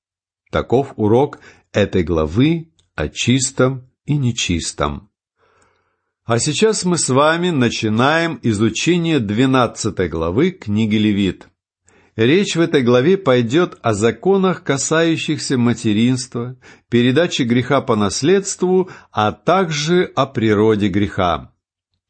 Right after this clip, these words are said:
В предыдущей главе, где мы видели, как можно оскверниться даже при простом прикосновении,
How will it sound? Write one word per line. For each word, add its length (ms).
В 100
предыдущей 600
главе, 400
где 220
мы 160
видели, 400
как 300
можно 360
оскверниться 800
даже 460
при 220
простом 540
прикосновении, 1000